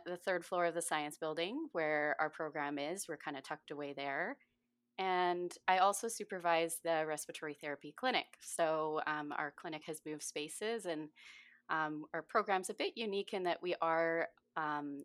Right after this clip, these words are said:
on campus for some things because we have our students going into clinical at the end of this year. So, um, we are still partially on campus, partially virtual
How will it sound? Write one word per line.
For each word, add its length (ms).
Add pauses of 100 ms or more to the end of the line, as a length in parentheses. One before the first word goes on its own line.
on 160
campus 400
for 140
some 300
things 400
because 360
we 80
have 120
our 100
students 440
going 240
into 240
clinical 460 (520)
at 120
the 100
end 140
of 60
this 220
year. 220
So, 600 (140)
um, 480
we 120
are 160
still 540 (520)
partially 520
on 160
campus, 520
partially 440
virtual 580